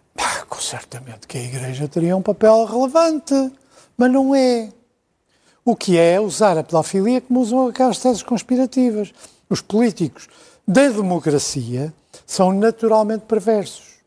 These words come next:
e um dos aspectos dessa perversidade é a pedofilia. Portanto, há mais do que as propostas explícitas, e isso qualquer pessoa que pense duas vezes, olha para o Chega e percebe,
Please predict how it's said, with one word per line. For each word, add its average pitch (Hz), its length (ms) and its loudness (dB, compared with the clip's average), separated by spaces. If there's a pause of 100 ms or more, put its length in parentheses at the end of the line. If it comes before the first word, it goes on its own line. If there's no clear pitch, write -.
(200)
e 165 100 2
um 165 60 0
dos 143 100 -2
aspectos 165 440 -2
dessa 127 280 -8
perversidade 220 800 -2 (400)
é 254 120 4
a 247 40 2
pedofilia. 247 800 0 (600)
Portanto, - 520 0
há 240 280 4 (960)
mais 233 500 2
do 185 120 -10
que 180 240 0
as 160 100 -4
propostas 165 600 -2
explícitas, 147 960 -4 (280)
e 311 100 4
isso - 180 -2
qualquer - 360 -6
pessoa - 500 -16
que - 60 -18
pense - 480 -4
duas 143 240 -6
vezes, 123 440 -12
olha 175 220 4
para 156 120 0
o - 20 -6
Chega 165 320 -2
e 165 40 -2
percebe, 180 800 -2